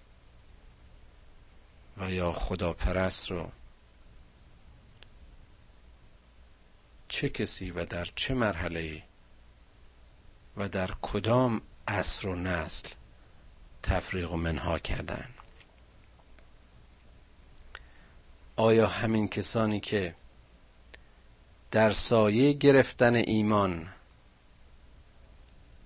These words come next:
از مقام پست بت پرستی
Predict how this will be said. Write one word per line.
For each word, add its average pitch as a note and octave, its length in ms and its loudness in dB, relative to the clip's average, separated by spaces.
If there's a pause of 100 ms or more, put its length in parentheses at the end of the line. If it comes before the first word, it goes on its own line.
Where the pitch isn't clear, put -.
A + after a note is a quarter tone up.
(280)
از G#2 320 0
مقام A2 800 4
پست - 640 -2
بت C#3 300 4
پرستی G#2 840 0